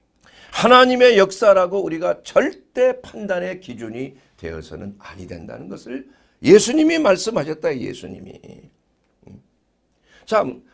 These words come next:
또 그 반면에 이러한 그 사역을 하는 그러한 경우를 또 굉장히 그 어떤 무속적이나 샤머니즘적으로 이렇게,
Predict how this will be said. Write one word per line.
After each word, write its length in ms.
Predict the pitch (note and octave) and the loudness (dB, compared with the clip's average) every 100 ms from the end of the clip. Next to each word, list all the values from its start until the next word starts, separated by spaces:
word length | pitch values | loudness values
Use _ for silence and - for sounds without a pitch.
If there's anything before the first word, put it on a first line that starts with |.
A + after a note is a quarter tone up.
| _ | _
또 200 | - B3+ | 4 4
그 200 | - A#3+ | 4 -4
반면에 920 | - - B2 D3+ E3 G#2 G2 A#2 F2 - _ _ - | -6 -8 -6 -2 -2 -2 -8 -8 -12 -16 _ _ -2
이러한 680 | D#3+ D3+ B3 C#4 D4 D#4+ | 0 2 4 6 6 4
그 380 | - F#3+ G3+ G3 | -2 0 2 0
사역을 580 | F#3+ - F#3+ F#3+ F3 F3 | -4 -10 -4 -2 -2 -6
하는 460 | C#3+ D3 D3+ D#3 - _ _ _ | -6 -6 -4 -6 -10 _ _ _
그러한 400 | C3+ C3+ C3+ C3+ | 0 2 2 0
경우를 580 | A2 G#2 A2+ F#3+ E3+ - _ _ _ _ _ _ _ | -2 -4 -4 -4 -6 -12 _ _ _ _ _ _ _
또 420 | B3 C#4 B3 - _ _ | 2 2 0 -8 _ _
굉장히 760 | - E3 A3 A3 A#3 A#3 A3+ - | -6 -2 2 2 2 -2 -4 -12
그 200 | - E3+ E3+ | -10 -8 -6
어떤 360 | D3+ D#3+ D#3 | -4 -4 -4
무속적이나 760 | B2+ C#3 C3+ C#3 - B2+ B2+ A#2+ | -4 -4 -2 -4 -6 -8 -6 -8
샤머니즘적으로 1200 | - D#3 F3 F3+ E3 D#3+ D3+ B2+ A#2 A2+ C3 C3 _ _ - | -10 -10 -4 -2 -4 -6 -8 -8 -8 -6 -8 -8 _ _ -10
이렇게, 580 | G2 G2+ - F#2+ F#2 | -6 -6 -6 -6 -6